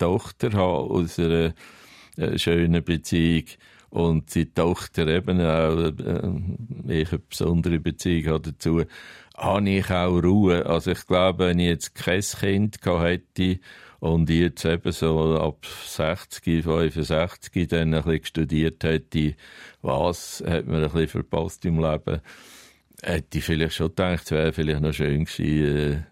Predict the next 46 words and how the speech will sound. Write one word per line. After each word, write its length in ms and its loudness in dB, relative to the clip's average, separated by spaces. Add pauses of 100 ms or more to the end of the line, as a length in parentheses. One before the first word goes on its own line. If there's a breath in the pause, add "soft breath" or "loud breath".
wenn 240 -2
man 100 2
ein 80 -2
Kind 380 -4
gehabt 180 -4
hätte, 280 -6
aber 200 -8
da 180 -4
weiss 360 -4
man 160 -2
nicht. 280 -6
Also 260 -6
man 200 -4
kann 120 -2
auch 200 -2
ohne 300 0
Kind, 320 -6 (640 loud breath)
kann 200 -4
man 140 2
ein 60 0
sehr 340 -2
glückliches 560 -4
Leben 340 -4
haben. 220 -4 (560 loud breath)
Aber, 400 2
äh, 380 6 (1040)
ich, 420 -2
es 180 2
ist 160 2
ja 180 4
auch 20 2
nicht, 300 0
äh, 340 4
mein 360 6
Wunsch 400 4
gewesen. 320 4
Also 160 0
ich 100 0
habe 140 2
nicht 140 0
gedacht, 260 0
ich 80 2
wollte 260 0
unbedingt 500 2
ein 80 -2
Kind. 480 -2